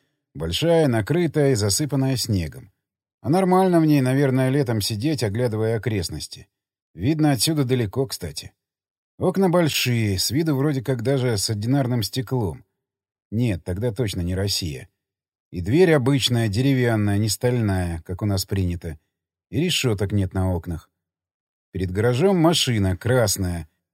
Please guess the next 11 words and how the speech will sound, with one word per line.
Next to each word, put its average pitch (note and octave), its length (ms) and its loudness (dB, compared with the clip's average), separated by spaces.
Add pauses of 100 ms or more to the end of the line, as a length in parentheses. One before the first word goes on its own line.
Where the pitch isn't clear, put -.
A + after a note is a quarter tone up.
(120)
если C3 240 0
потому, B2+ 360 2
что C#3 180 0
видно G#2+ 300 0
судить, F2 680 -6
но C3+ 280 2
больше C#3+ 380 0
она C#3 160 2
на C3+ 80 2
сугроб B2 400 -2
похожа. D#2 500 -10